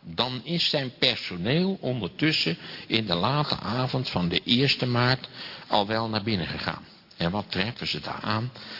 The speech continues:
Stalin. In, in zijn beplaste pyjamabroek, eh, hij ligt naast zijn divan. Hij is wel schijnbaar bij kennis, maar hij kan niet meer praten. Het is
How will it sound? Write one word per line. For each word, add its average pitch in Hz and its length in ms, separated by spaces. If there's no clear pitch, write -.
Stalin. 123 460
In, 85 300
in 82 220
zijn 76 300
beplaste 80 680
pyjamabroek, 98 920
eh, - 100
hij 80 260
ligt 87 320
naast 92 340
zijn 76 260
divan. 131 460
Hij 101 220
is - 280
wel 95 500
schijnbaar 90 840
bij 80 240
kennis, 139 360
maar 101 120
hij 90 180
kan 101 220
niet 110 220
meer 82 160
praten. 110 540
Het 98 160
is - 400